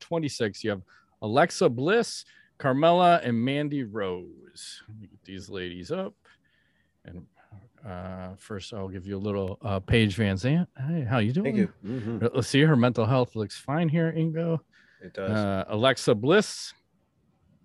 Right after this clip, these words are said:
Speaker 1: Hmm.
Speaker 2: Hmm. I gotta think about that one.
Speaker 1: Uh, Carmella.
Speaker 2: That's nice.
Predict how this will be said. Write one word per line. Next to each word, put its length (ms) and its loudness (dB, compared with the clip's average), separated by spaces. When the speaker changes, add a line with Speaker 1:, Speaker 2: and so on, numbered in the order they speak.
Speaker 1:
Hmm. 180 -10
Speaker 2:
Hmm. 100 -8
I 60 -8
gotta 180 -2
think 180 -6
about 220 -4
that 160 -4
one. 200 -10
Speaker 1:
Uh, 920 -8
Carmella. 500 -2
Speaker 2:
That's 180 -12
nice. 380 -6